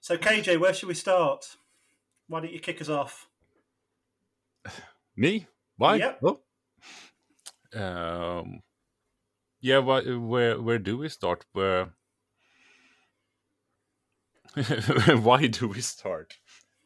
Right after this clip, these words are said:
Speaker 1: <laughs>
Speaker 2: That's a good question. Why do we start, uh, making? I think that's a, a fair, fair point to start, I would say.
Speaker 1: Yeah, and who's handling that first?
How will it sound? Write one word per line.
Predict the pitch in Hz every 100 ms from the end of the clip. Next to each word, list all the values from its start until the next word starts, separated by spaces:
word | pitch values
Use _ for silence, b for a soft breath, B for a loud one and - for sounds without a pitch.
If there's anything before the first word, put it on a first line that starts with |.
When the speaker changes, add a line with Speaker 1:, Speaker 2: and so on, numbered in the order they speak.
| _ -
Speaker 1:
<laughs> | 160 - 160 _ _ _
Speaker 2:
That's | 143 151
a | 147
good | 139 120
question. | - 160 - 80 73 - _ _ b b
Why | - 117 160
do | 131 120
we | 113
start, | - 90 90 - - _ _ _ _ _ _ _ -
uh, | 90 82 80
making? | 107 147 - 73 _ _ _ _ _ _ _ _ _ _ _ _ -
I |
think | 110 139 -
that's | 95 90
a, | 85 - -
a |
fair, | - 110 92 -
fair | - 113
point | 101 92 85
to | -
start, | - 85 - -
I |
would | 80 80
say. | - 82 123 _ _ _ _
Speaker 1:
Yeah, | 120 135 214 _ _ _
and | 131 -
who's | 147 -
handling | 131 131 135
that | 131 131 -
first? | 120 117 120 -